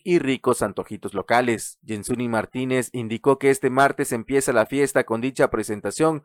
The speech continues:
como nunca antes se ha visto. Por ello, las y los sotonenses con sus familias son los invitados especiales. Añadió que el carnaval de Chetumal puede atraer espectadores de otros lugares y con ello igual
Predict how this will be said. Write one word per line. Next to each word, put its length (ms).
como 280
nunca 400
antes 300
se 120
ha 40
visto. 640
Por 180
ello, 260
las 380
y 80
los 160
sotonenses 720
con 160
sus 140
familias 440
son 120
los 180
invitados 520
especiales. 840
Añadió 500
que 80
el 100
carnaval 540
de 140
Chetumal 640
puede 220
atraer 380
espectadores 640
de 80
otros 240
lugares 560
y 80
con 240
ello 160
igual 400